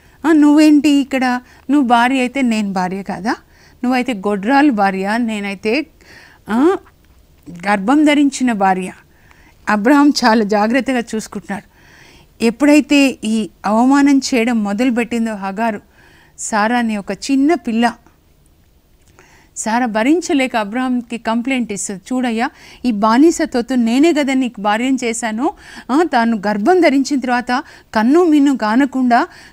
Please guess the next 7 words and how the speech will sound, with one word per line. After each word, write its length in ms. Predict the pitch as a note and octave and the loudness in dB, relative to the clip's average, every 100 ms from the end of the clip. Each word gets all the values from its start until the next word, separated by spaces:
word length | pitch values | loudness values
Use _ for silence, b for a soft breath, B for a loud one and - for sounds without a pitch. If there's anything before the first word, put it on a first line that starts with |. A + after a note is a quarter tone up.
| - | -2
గర్వంతో 580 | A3+ B3 D#4+ D4+ C#4+ F#4 B B B | 0 2 2 2 0 -2 B B B
యజమానురాలన్న 760 | A3 A3+ D#4 F4 D#4 C#4 C4+ B3+ | -2 2 4 4 4 2 0 -2
గౌరవం 460 | G#3 A3 D4+ F4 D#4 | -2 0 2 4 4
కూడా 200 | D4+ C#4+ | 4 2
లేకుండా 520 | B3+ B3+ C#4 C#4 C4 B3 | 0 0 2 2 2 -2
చేస్తా 280 | A#3+ - A#3 | -4 -2 -2
ఉంది, 360 | A3 A#3+ A4+ | -2 -2 -4